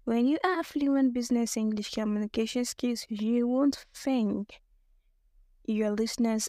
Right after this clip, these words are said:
are laughing at you because of your weak business English skills. When you have fluent business writing skills, you can confidently write business emails, proposals, and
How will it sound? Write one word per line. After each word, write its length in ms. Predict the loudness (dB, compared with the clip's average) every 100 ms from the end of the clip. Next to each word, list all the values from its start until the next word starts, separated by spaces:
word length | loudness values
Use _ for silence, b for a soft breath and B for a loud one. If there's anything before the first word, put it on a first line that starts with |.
| -2
are 160 | 0
laughing 360 | 0 0 4 4
at 200 | 4 0
you 80 | -4
because 400 | -4 -2 -2 -2
of 180 | -4 -2
your 180 | -2 -2 _ -20 -20 _ _ _ -4
weak 380 | 0 0 0 -2 -2
business 580 | -2 0 0 0 -4 -10 -8
English 400 | -4 0 0 0
skills. 500 | -2 -2 0 0 -4 -12 _ _ _ _ _
When 240 | 0 2 2
you 180 | 2
have 240 | 4 4 2
fluent 420 | 2 4 4 2
business 440 | -2 -2 -2 -4 -8 _ _ _ -6
writing 480 | -2 0 0 -2 -4
skills, 540 | -4 -2 0 0 -4 -10 _ _ _ -4
you 160 | -2
can 220 | -2 -4 0
confidently 600 | 2 4 2 2 2 2
write 460 | 2 2 0 -2 -4
business 480 | -2 2 2 2
emails, 600 | 0 2 2 0 -2 -4 -8 _ _ _ _ _ -2
proposals, 640 | 0 2 2 2 0 0 0
and 240 | 0 0